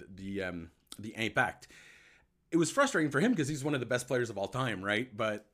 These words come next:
they were not. So same thing when Wayne Gretzky hit it. So I, I just think he needs some support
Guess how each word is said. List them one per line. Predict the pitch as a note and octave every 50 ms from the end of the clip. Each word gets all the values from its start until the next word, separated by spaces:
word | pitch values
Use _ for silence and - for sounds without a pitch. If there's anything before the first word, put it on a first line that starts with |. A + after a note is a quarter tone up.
| _ - -
they | B2 B2 A#2 C3+ C3+
were | C3 A#2+ A#2 A2+
not. | A2+ A2 G#2+ G#2 G#2+ -
So | - A#2 A2 A2
same | G#2+ - C3+ C3
thing | C#3 D3 D3
when | D3 C#3+
Wayne | C#3+ C#3 C#3+ C#3
Gretzky | B2+ B2 A#2+ B2 - - G#2+ G2+
hit | G#2+ G2+
it. | G#2 G2+
So | - C3+
I, | C#3+ D3 D3 D#3 D#3+
I | F3+
just | D#3+ A3 - -
think | F3+ F3+
he | E3+ F3
needs | D3+ C#3 C#3 C3+
some | C3+ C3
support | C3 B2+ A2 - A#2+ A#2+ A2+ A#2 A#2 -